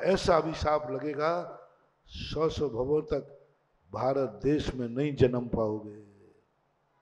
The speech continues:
ये देश नहीं मिलेगा। माँ तुमने एक कह दिया, "मैं कानून से भी नहीं डरता हूँ", ये राष्ट्रद्रोही है, और राष्ट्रद्रोही को राष्ट्र में रहने का अधिकार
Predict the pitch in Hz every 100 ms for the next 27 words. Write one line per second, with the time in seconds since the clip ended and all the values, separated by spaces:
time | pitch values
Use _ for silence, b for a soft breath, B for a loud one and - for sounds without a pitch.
0 | _ _ _ - 156 170 220 214 214 220
1 | 208 202 190 160 - - - _ _ _
2 | _ - 170 262 302 - 262 254 233 233
3 | 233 208 202 214 202 202 196 180 202 277
4 | 285 - 220 214 190 190 175 165 160 151
5 | 151 - - _ _ 180 180 233 277 -
6 | 262 226 220 220 180 175 131 113 107 -
7 | - _ _ _ _ _ _ _ 135 135
8 | 165 - - - 185 202 214 214 233 262
9 | 247 - - - - 139 180 190 - -
10 | 170 143 120 131 165 170 160 147 127 131
11 | 156 143 139